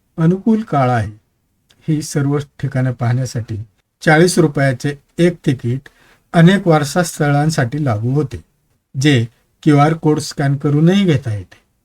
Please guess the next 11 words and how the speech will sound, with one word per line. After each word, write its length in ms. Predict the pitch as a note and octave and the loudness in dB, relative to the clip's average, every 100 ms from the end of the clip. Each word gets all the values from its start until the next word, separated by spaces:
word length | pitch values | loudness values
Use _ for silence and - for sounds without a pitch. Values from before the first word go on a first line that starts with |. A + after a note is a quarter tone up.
| _ _ _ _ _ _ _ _ | _ _ _ _ _ _ _ _
बहुतेक 520 | C#3+ D3 E3 E3 G3 - | 0 4 4 4 -4 -2
स्मारके 680 | E3+ D3 C#3 C3+ B2 A2+ - _ _ _ - | 0 2 2 0 -4 -4 -8 _ _ _ -16
सकाळी 640 | - F3+ D#3+ F3+ E3 F3 | -6 0 2 4 4 2
सहा 320 | - D3 D#3+ E3 E3 | 0 2 2 2 0
ते 160 | F3+ | -2
सायंकाळी 760 | G3 D#3+ C#3 C#3 C#3+ C#3 C3 D#3+ | -2 -2 0 -2 -2 -2 -2 -4
सहा 380 | - B2 C#3 | -4 -4 -4
पर्यंत 500 | D3+ - B2 A#2+ A2+ | -6 -6 -4 -4 -2
उघडी 320 | D3+ B2+ A#2 B2+ | -2 0 0 0
असतात, 360 | A#2 - G2 - _ _ _ _ _ - | -2 -6 -20 -20 _ _ _ _ _ 0
परंतु 400 | G#3 F3 D3 | 2 2 0